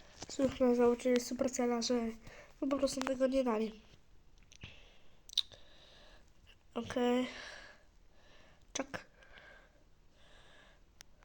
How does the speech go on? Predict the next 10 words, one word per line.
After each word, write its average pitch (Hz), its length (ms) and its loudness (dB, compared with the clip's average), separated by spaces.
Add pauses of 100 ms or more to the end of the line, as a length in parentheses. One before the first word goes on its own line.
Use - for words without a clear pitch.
(1900)
Mogę 269 240 2
zagrać 269 320 2
jakiś 277 180 -2
knockout, 269 380 2
łatwiej 254 360 -2
by 247 140 0
było 247 280 2 (340)
to 240 80 -4
wygrać, 240 460 4
a 240 100 -4